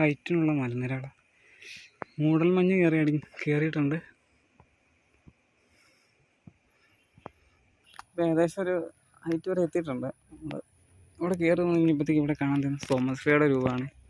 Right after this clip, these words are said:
തോമസ് ലിയുടെ രൂപമാണ്. അതുപോലെ തന്നെ ഇവിടെ തിരി കത്തിക്കാനുള്ള ഒരു ചെറിയൊരു സ്റ്റാൻഡ് പോലെ ഗുഹ പോലെ കൊണ്ട് വെച്ചിട്ടുണ്ട്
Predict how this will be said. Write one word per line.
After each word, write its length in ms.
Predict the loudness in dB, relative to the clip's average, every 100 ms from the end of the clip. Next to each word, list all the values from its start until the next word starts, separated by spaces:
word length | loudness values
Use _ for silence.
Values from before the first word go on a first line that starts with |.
| -20 -20 _ -18 -16 -18 _ _ _ -4
തോമസ് 320 | -2 0 -4 -6
ലിയുടെ 240 | -6 -6 -8 _ _ -14
രൂപമാണ്. 380 | -8 -6 -8 -10 -14 _ _ _ _ _ -16 -16 _ -20
അതുപോലെ 260 | -2 4 6
തന്നെ 140 | 8 8
ഇവിടെ 160 | 4 2
തിരി 160 | 4 4
കത്തിക്കാനുള്ള 400 | 4 0 0 -2
ഒരു 60 | -4
ചെറിയൊരു 280 | -6 -6 -8 -6
സ്റ്റാൻഡ് 360 | -6 -6 -10 -12
പോലെ 140 | -12 -14 _ _ _ _ _ -8
ഗുഹ 140 | -4 -2
പോലെ 180 | -2 -2 -6 -4 -6 -6 -18 -18 -18 -10
കൊണ്ട് 160 | -6 -6
വെച്ചിട്ടുണ്ട് 380 | -6 -8 -8